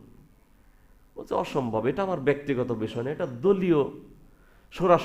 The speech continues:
সদস্যদের বিষয়। তারা কোরআন হাদিসের আলোকে যেই সিদ্ধান্ত নেবে, এর বাহিরে যাওয়ার কোনো সুযোগ আমার নেই।" পরে রেজাল্ট কি হয়েছে?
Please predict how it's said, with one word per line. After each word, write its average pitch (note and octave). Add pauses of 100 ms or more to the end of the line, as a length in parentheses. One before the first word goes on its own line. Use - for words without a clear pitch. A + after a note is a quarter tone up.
সদস্যদের D3+
বিষয়। - (480)
তারা F3
কোরআন G#3
হাদিসের F3
আলোকে D#3
যেই B2+
সিদ্ধান্ত C#3+
নেবে, F#3+ (260)
এর E3
বাহিরে D3
যাওয়ার C#3
কোনো C3
সুযোগ B2+
আমার A#2+ (720)
নেই।" - (1800)
পরে C3
রেজাল্ট C3+
কি D3
হয়েছে? A2